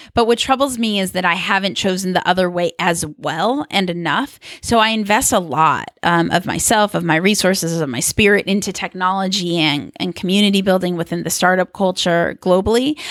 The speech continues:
But, like, and even in media production, right? Which to me is still a part of the tech world. My, my dad introduced me to, to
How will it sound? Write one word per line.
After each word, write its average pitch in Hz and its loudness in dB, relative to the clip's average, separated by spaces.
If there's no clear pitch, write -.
But, 214 2
like, 196 0
and 226 2
even 226 4
in 196 0
media 240 4
production, - -6
right? 190 -4
Which 220 2
to 247 0
me 214 2
is 185 -2
still - 2
a - -2
part 180 2
of 170 0
the 170 -2
tech - -4
world. 180 0
My, 170 -8
my 175 -4
dad 180 2
introduced 180 -4
me 175 -2
to, - -6
to 160 -2